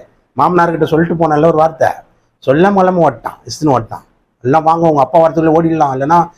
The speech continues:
திருப்பி ஒரு இருபது வருஷம் புடிச்சு அடிமையா வேலையை வாங்க போறான் அப்படின்னு சொல்லிட்டு ஓட்-, அவன் சொல்றான்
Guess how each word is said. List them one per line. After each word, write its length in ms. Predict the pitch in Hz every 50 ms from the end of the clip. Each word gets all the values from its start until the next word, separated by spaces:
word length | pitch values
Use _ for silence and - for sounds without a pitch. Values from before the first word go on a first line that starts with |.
| _ _ _
திருப்பி 240 | - 175 175 175 190
ஒரு 160 | 175 165 156
இருபது 220 | 156 160 160 156
வருஷம் 280 | 156 156 151 - 170 170
புடிச்சு 220 | 165 160 - -
அடிமையா 400 | 175 151 147 156 156 175 170 165
வேலையை 220 | 151 151 165 175 165
வாங்க 200 | 151 151 156 147
போறான் 300 | 147 156 147 147 143 143
அப்படின்னு 120 | 147 151
சொல்லிட்டு 420 | 147 151 143 151 170 190 170 180 190
ஓட்-, 80 | - _ _ _ _ _ _ _ _ _ _ _ _ _
அவன் 220 | - 175 175 170 202
சொல்றான் 320 | 226 240 254 220 156 -